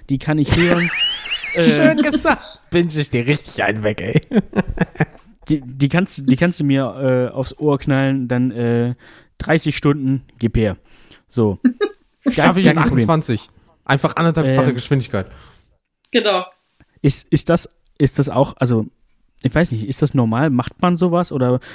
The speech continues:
Speaker 1: wo liegt da der Entscheidungsprozess? Also,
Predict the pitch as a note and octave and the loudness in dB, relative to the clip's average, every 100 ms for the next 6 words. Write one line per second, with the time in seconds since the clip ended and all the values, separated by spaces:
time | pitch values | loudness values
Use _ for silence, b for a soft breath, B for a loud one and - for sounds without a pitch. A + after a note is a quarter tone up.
0 | B - B2+ D3 D3+ C3+ C#3+ D#3 A#2+ A2+ | B -6 0 0 0 -2 -2 0 -2 -2
1 | A#2 A2+ A2 - G#2 G#2 G2+ - B B | 0 0 0 -4 -4 -2 -4 -6 B B
2 | - A#2 A2+ A2 | -6 -2 0 0